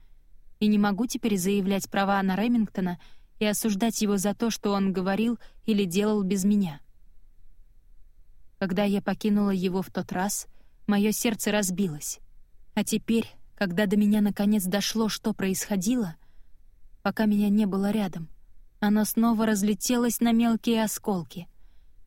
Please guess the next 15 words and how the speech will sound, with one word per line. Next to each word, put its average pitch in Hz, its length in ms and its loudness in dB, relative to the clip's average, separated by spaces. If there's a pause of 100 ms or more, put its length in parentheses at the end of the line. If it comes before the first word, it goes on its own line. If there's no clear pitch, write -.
Я 208 200 2
стояла 226 480 2
перед 214 300 0
Реми, 226 420 2 (460)
и 196 80 0
в 180 80 -2
горле 240 400 2
у 233 100 2
меня 220 300 4
застрял 220 480 0
комок. 220 500 0 (480)
Я 214 160 2
дышала 226 440 2
с - 120 -4
усилием, 240 600 2